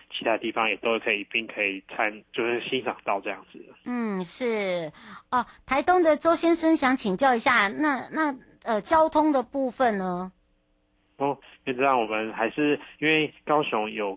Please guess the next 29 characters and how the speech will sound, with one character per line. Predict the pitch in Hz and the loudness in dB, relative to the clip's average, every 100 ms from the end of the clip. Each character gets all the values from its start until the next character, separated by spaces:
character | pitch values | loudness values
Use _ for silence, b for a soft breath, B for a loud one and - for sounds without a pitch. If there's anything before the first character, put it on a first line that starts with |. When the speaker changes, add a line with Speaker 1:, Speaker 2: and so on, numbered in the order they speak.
| - | -4
Speaker 1:
高 | 123 120 | 0 0
雄 | 110 104 | 0 -6
的 | 104 | -8
捷 | - 113 104 | -4 0 2
运， | 131 127 110 | 2 0 -2
所 | 101 139 | -6 -2
以， | 123 113 - B B | 0 0 -4 B B
呃， | - 117 | -10 -8
呃， | 202 131 127 | -4 -2 0
而 | 127 | 0
且 | 127 110 _ - | 0 0 _ -4
高 | 127 123 | 0 0
铁 | 127 - 110 98 | 0 -6 -6 -4
啊、 | 101 | -4
台 | - 110 | -4 -4
铁 | 107 101 | -2 -6
啊 | |
都 | 120 113 | -2 -4
很 | - - | -4 -6
方 | 107 101 | -6 -4
便， | 123 110 101 | -2 0 -2
所 | 95 120 | -2 0
以 | 113 | 0
我 | 104 | -2
们 | 101 | -4
还 | 101 92 | -6 -6
是 | 127 117 117 - B - | -2 0 -2 -4 B -8
就 | |
是 | 120 | -8